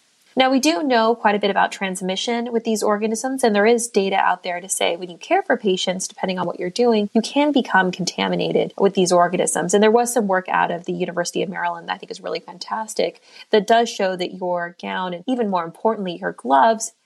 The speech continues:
can be contaminated when you care for patients. Now, what we don't know is if we remove precautions, can we do all the other horizontal infection prevention strategies really well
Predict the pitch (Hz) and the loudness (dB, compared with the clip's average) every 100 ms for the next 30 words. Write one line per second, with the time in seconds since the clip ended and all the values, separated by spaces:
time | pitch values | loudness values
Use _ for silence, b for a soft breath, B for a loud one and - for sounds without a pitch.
0 | _ - 214 202 190 180 - 180 175 170 | _ -6 -4 -2 -4 -6 -6 -4 -2 -2
1 | 175 180 170 175 180 170 - - - - | -2 -4 -6 -4 -4 -2 -4 -4 -4 -2
2 | - - - - - _ _ _ _ _ | -4 -6 -6 -6 -8 _ _ _ _ _
3 | _ 247 247 247 254 233 277 - 233 190 | _ 2 4 6 4 4 2 2 -2 0
4 | 190 185 - 226 226 214 202 226 339 339 | 0 -2 -2 -2 0 2 0 0 -2 -4
5 | 214 - 185 180 - 180 185 - B - | -10 0 0 2 0 -2 -4 -10 B -10
6 | - 240 233 277 285 - 220 233 233 196 | -2 0 2 2 2 4 4 2 0 0
7 | 196 196 190 185 180 185 185 175 180 180 | -2 -2 -2 -2 -2 -2 -2 -6 -4 -4
8 | 190 185 185 180 180 180 - 175 175 185 | -6 -6 -4 -6 -6 -8 0 2 2 -2
9 | 185 180 175 180 190 214 196 185 | -4 -2 -2 -2 2 4 4 0